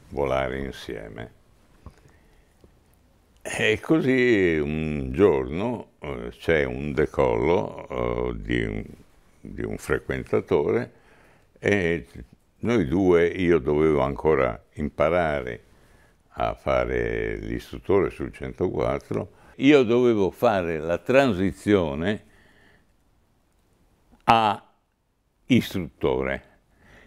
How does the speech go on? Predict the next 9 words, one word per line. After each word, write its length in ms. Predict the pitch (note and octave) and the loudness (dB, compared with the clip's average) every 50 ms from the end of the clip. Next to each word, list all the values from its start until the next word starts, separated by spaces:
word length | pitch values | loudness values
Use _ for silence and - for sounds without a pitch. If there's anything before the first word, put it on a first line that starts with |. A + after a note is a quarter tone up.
| _ - | _ -6
In 260 | - D3+ D#3 E3+ E3 C#3 | 0 2 4 4 4 4
genere 600 | B2 D3+ D3 D3 C#3+ B2+ A#2 G#2 G#2 G2 F#2 E2+ | 4 4 4 4 2 2 4 6 6 4 4 0
l'istruttore 1300 | G2 F#2+ G2 B2 B2 - - - A#2 G#2 - - - F2+ E2 D2 C#2 B1+ C#2 E2+ F#2+ G2+ - - _ _ _ _ _ _ _ _ _ _ _ _ _ | -2 0 0 0 0 0 -2 -4 -6 -6 -4 4 4 4 6 6 2 2 2 2 2 0 -2 -6 _ _ _ _ _ _ _ _ _ _ _ _ _
sta 320 | - - - - A#2+ G#2+ G2+ | -18 -8 0 4 4 4 4
dietro 800 | D#2+ D#2+ A#2+ C3 A#2 F#2 - - - C#2+ C#2+ C2+ C2 C2 _ _ | 2 4 6 8 8 6 6 2 0 0 0 0 0 -6 _ _
nel 260 | - D#2+ E2 E2 E2+ D#2 | -6 -2 0 0 0 2
velivolo 480 | D#2 E2 E2+ G2 G#2+ G#2 F#2 E2+ D2+ | 0 2 2 4 4 4 6 4 4
biposto, 920 | C#2 D2 D#2 - - D2 C#2 B1+ A1+ G#1+ - - - F#2 F#2+ G2+ - - _ - _ _ _ _ _ _ _ | 2 0 -4 -4 -2 0 0 0 0 -2 -4 0 2 2 2 2 0 -8 _ -20 _ _ _ _ _ _ _
mentre, 800 | - - A2+ A#2+ A#2 G2 E2+ - - D2 D2 C#2 C#2+ - - _ | -4 0 2 2 2 2 0 -2 0 2 2 2 2 -2 -6 _